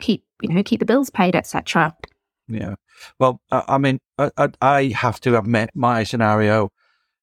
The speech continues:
Speaker 2: is, uh, is maybe a little different to other people's just because of the job I had. You know, I, uh, <laughs> it's the first time I've said this on the, on this podcast, if I'm on,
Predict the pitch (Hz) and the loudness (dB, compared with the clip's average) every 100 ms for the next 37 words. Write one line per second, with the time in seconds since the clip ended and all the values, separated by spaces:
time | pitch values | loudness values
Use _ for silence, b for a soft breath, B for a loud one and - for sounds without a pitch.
0 | _ 110 104 95 _ _ - 90 113 104 | _ -2 -2 -6 _ _ -8 -2 0 2
1 | 110 101 107 110 107 107 - 110 95 110 | 2 2 2 0 2 -2 0 -4 0 2
2 | 110 110 101 - - 107 101 113 104 117 | 4 2 -2 -8 -2 -2 0 0 2 2
3 | 110 - - - 107 104 - 104 107 98 | 2 -4 -8 -6 -4 -4 -2 -2 0 2
4 | 98 98 107 - _ _ _ _ _ _ | 2 2 0 -2 _ _ _ _ _ _
5 | _ - 101 95 98 98 98 98 101 95 | _ -2 2 4 4 4 2 0 -2 -6
6 | _ 95 92 92 92 92 90 92 - - | _ -2 0 0 2 2 0 -2 -8 -8
7 | - 95 85 87 87 82 95 - 95 95 | -6 -4 -4 -4 -6 -4 -4 -2 -2 0
8 | 95 95 - B B 101 104 - 117 - | 2 0 -2 B B -2 0 0 -2 -2
9 | 95 104 98 98 | -2 -2 -2 -4